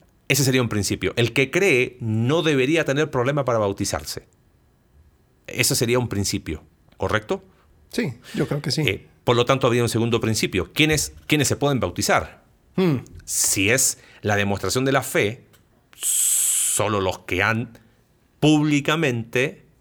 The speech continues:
Speaker 1: voluntariamente, dicho tener su confesión de fe,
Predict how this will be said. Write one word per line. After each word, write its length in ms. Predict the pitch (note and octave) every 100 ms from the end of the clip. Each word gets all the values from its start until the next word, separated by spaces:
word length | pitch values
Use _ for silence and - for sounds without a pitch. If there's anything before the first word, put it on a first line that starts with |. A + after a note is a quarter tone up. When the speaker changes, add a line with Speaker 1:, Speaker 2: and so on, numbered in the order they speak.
| _ _ _
Speaker 1:
voluntariamente, 1400 | G#2 F#2 A2 G2 G2 G2 C3+ C#3 C3 D3 A2 - G#2 C#3+ - _ _ _
dicho 600 | F#2+ C3 C#3+ B2+ B2+ - -
tener 260 | G#2 G#2+ A2+
su 140 | G2
confesión 600 | G#2 G2+ G#2+ - F3+ F#3
de 80 | E3
fe, 360 | - D#3+ D3+